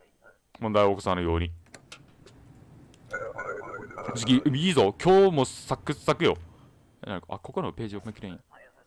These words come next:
書類を。テロの襲撃があったと聞きました。なのにまだ仕事があるなんて。運がいいですよ。ほんとだぜ。ん？アイロストスカの人じゃない。千九百八十四。うん。女。うん、うん。これは？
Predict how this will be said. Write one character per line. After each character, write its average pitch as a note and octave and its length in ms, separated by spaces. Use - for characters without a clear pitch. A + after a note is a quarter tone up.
書 G2 160
類 F#2+ 180
を。 G2 120
テ C3+ 100
ロ A#2+ 80
の G2+ 40
襲 G#2+ 140
撃 G#2 180
が G#2 80
あ G#2 40
っ - 20
た G2 80
と F2 80
聞 - 40
き F#2 120
ま F#2+ 100
し - 80
た。 F2+ 120
な B2+ 120
の C3 100
に F#2 80
ま B2 120
だ D3 80
仕 G#2+ 140
事 G2+ 180
が G2 80
あ G2 40
る G2 60
な E2 100
ん D#2+ 40
て。 - 100
運 F#2+ 180
が D#2+ 120
い F2+ 80
い F#2 40
で E2+ 80
す E2+ 100
よ。 - 180
ほ F#2 80
ん F#2+ 100
と G2 100
だ A#2+ 140
ぜ。 - 160
ん？ C#3+ 100
ア A2+ 80
イ A2+ 80
ロ - 100
ス - 140
ト A2 120
ス - 100
カ G#2 100
の E2+ 140
人 E2 180
じ F2 100
ゃ E2 40
な F#2 140
い。 A#2+ 240
千 A2+ 120
九 G2+ 80
百 F#2+ 80
八 G#2+ 60
十 F#2 160
四。 E2+ 160
う F2+ 40
ん。 D#2+ 120
女。 E2+ 340
う C#3 60
ん、 - 20
う G#2+ 40
ん。 D2+ 220
こ G2+ 80
れ G2+ 40
は？ B2 160